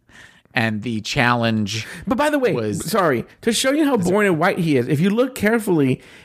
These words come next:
Speaker 2: he's wearing an earpiece.
Speaker 1: Yeah.
Speaker 2: Andy Cohen is wearing, he can't even, like, they, they had to feed him lines during the mini challenge.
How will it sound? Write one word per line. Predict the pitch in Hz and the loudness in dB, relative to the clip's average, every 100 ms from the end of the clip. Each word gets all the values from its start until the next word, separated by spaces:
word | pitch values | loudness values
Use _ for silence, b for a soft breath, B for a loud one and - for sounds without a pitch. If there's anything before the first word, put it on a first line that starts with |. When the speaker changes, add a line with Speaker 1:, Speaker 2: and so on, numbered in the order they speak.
| B | B
Speaker 2:
he's | 247 220 | -2 -2
wearing | 151 147 262 285 302 285 | -2 0 0 2 2 0
an | 208 226 - | 0 -2 -2
earpiece. | 233 320 - 196 107 - - - _ _ _ _ _ _ _ _ _ _ _ | 0 0 0 -2 -2 -6 -10 -14 _ _ _ _ _ _ _ _ _ _ _
Speaker 1:
Yeah. | - 123 120 117 113 107 _ _ _ _ _ - | -2 0 2 2 2 -2 _ _ _ _ _ -2
Speaker 2:
Andy | 233 269 254 | 0 0 0
Cohen | 240 262 269 | 0 2 2
is | 240 | 2
wearing, | 208 240 | 0 0
he | 214 | 0
can't | 214 277 240 | 0 0 0
even, | 269 262 | 2 2
like, | 240 208 - B B - | 2 0 -6 B B -4
they, | 208 | -4
they | - 214 | 0 0
had | 254 | 2
to | 254 208 | 0 -2
feed | - 220 226 214 | -2 -2 0 2
him | 220 214 185 | 2 2 2
lines | 196 220 185 170 - | 2 2 2 0 -2
during | 156 135 180 208 220 185 | -6 -2 0 0 0 0
the | |
mini | 175 175 220 | 0 0 0
challenge. | 175 135 104 71 - - | -2 -2 -4 -8 -14 -18